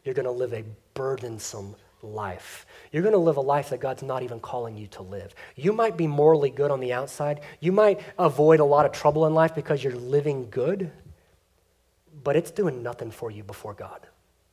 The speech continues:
God does not expect you to obey him perfectly. He expects you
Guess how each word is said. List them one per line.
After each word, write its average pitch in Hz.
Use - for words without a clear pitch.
God 165
does 156
not 147
expect -
you 156
to 147
obey 131
him 120
perfectly. 120
He 123
expects -
you 135